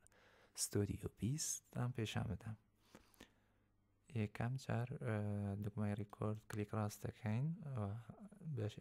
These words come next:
ئۆدیۆ هەڵەبژێرین. دواتر لە میکسر چانەل لێرەوە، ئە، لاینی ئینسەرت یەکەم، ئە، لای ڕاست لاینی یەکەم هەڵەبژێرم.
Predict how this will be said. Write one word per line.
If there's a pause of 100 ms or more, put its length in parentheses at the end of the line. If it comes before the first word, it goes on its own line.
(200)
ئۆدیۆ
هەڵەبژێرین. (1400)
دواتر
لە
میکسر
چانەل (560)
لێرەوە، (840)
ئە، (680)
لاینی
ئینسەرت
یەکەم، (1080)
ئە، (220)
لای
ڕاست (280)
لاینی
یەکەم
هەڵەبژێرم.